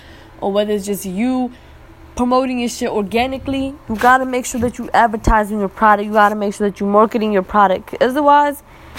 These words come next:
your shit's just gonna go down with everything else. You know, you gotta,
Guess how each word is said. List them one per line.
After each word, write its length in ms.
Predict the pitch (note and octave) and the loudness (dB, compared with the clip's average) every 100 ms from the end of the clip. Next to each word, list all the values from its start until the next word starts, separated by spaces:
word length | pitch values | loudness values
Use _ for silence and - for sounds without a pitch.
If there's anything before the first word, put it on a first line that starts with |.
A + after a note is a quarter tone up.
| - | -4
your 120 | B3+ | -2
shit's 240 | B3 D4 A#3 | 0 0 0
just 160 | B3+ A#3+ | -2 0
gonna 160 | A#3 | 2
go 140 | A3 G#3+ | 2 4
down 580 | G#3 A3 G#3 G#3 F#3+ | 4 4 2 -2 -6
with 140 | G3+ G3+ | -2 0
everything 420 | G3+ G3 G3+ G#3 | 0 -2 -4 0
else. 180 | F#3+ F#3 | 0 0
You 60 | |
know, 100 | G3 | -2
you 140 | G#3+ B3+ | -2 0
gotta, 380 | C#4+ C4 B3+ | 0 0 -2